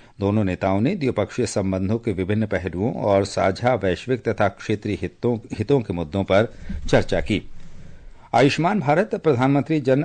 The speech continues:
आरोग्य योजना आज नई दिल्ली में शुरू हो गई है। इस अवसर पर केंद्रीय स्वास्थ्य मंत्री जगत प्रकाश नड्डा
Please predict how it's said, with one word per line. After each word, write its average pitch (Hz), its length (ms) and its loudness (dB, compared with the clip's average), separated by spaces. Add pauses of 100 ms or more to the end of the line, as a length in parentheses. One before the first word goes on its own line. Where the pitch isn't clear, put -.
आरोग्य 117 480 4
योजना 117 460 2
आज 107 400 4
नई 107 160 2
दिल्ली 104 220 0
में 104 100 -2
शुरू 107 240 0
हो 110 140 2
गई 117 180 2
है। 131 160 -2 (200)
इस 110 220 -2
अवसर 101 260 0
पर 110 180 0
केंद्रीय 104 380 -2
स्वास्थ्य 95 400 0
मंत्री 98 320 0
जगत 98 300 -2
प्रकाश 87 340 -4
नड्डा 95 340 2